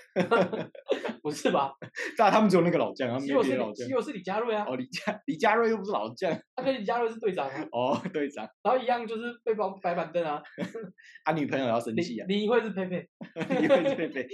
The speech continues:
Speaker 1: <laughs> 李一辉是佩佩。
Speaker 2: 他们有头顶的人。
Speaker 1: <laughs> 啊，差不多啊，就头，头顶啊，他是准出轨啊。<laughs> 差不多吧。
Speaker 2: 啊，那个啊，李佳瑞的女朋友要出来生气。
Speaker 1: 李佳瑞女朋友，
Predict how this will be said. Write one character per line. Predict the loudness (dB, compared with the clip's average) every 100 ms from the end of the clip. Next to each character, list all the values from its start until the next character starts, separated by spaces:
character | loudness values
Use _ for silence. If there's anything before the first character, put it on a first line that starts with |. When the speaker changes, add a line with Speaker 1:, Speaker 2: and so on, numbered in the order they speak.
| -6
Speaker 1:
<laughs> | -4
李 | -4
一 |
辉 | -4
是 | -6 -8
佩 | -6
佩。 | -6 -8 _ _ -6 0 0 2
Speaker 2:
他 | 0
们 | 2
有 | 0
头 | -4 -4
顶 | -6
的 | -6
人。 | -10 -14 -10 -8 -8 -10 -18 -8
Speaker 1:
<laughs> | -8 -6 -14 -14 _ -4
啊， | -2 0
差 | -2
不 | 0
多 | 0 2
啊， | 2
就 | 2 0
头， | 0 -2 -2
头 | -2
顶 | -2 -6
啊， | -4 0
他 | 0
是 | -2 -8
准 | -12 -12
出 | -10 -6
轨 | -4 -4
啊。 | -6 -12 -8
<laughs> | -6 -4 -4 -4 -4 -2
差 |
不 | 0
多 | 2 2
吧。 | 2 -2 -8 _ -16 -16 _ -20 -12 -4 -4 -4 -10 -10 -10 -16 _ _ -4
Speaker 2:
啊， | -2 -2
那 | -2
个 | 0
啊， |
李 | 0
佳 | 0 -2
瑞 | -2
的 | -4
女 | -6
朋 | -10
友 | -8
要 | -10
出 | -10
来 | -10
生 | -10 -14
气。 | -14 -16 -18 -20 -20
Speaker 1:
李 | -4
佳 | 0 0
瑞 | 0 -2 -6 _ _ _
女 | -12 -10
朋 | -6
友， | -4 -6 -8